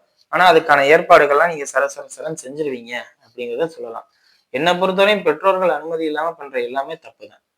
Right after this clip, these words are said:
So இந்த விஷயத்த கொஞ்சம் அவங்க வீட்டுல கன்வே பண்ணீங்கன்னா அது காலப்போக்குல சரியாகும் அப்படிங்கிறத சொல்றேன். சரிங்களா? மூணாம் இடத்துல இருக்கிற புதன் சுக்கிரன் அமைப்பால உங்களுக்கு இந்த கையில, இந்த காலகட்டத்துல கையில காசு பணம் இருக்கும். ரொம்ப வருமப்பட்டு போயிட்டேன்,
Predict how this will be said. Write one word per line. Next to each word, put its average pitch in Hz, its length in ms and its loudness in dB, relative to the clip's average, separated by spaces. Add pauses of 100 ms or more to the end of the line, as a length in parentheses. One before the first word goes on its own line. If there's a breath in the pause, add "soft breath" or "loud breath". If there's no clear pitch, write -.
(140)
So - 160 -10
இந்த 151 200 -4
விஷயத்த 165 380 -4
கொஞ்சம் 147 240 -4
அவங்க 135 160 -2 (720)
வீட்டுல 202 320 2
கன்வே 185 380 4
பண்ணீங்கன்னா 175 380 4
அது 165 140 10
காலப்போக்குல 214 680 6
சரியாகும் 147 640 -2 (220)
அப்படிங்கிறத 123 520 -10
சொல்றேன். 110 340 -20 (140)
சரிங்களா? 127 380 -10 (720)
மூணாம் 240 340 4
இடத்துல 202 240 4
இருக்கிற 175 260 4
புதன் 175 320 2
சுக்கிரன் 151 360 -2
அமைப்பால 135 440 2 (400)
உங்களுக்கு 143 360 2
இந்த 131 100 2
கையில, 156 240 4 (420)
இந்த 143 100 2
காலகட்டத்துல 143 580 6 (180)
கையில 180 360 2
காசு 170 380 6
பணம் 147 280 -2
இருக்கும். - 280 -16 (1080)
ரொம்ப 160 260 4
வருமப்பட்டு 156 520 4
போயிட்டேன், 120 380 -6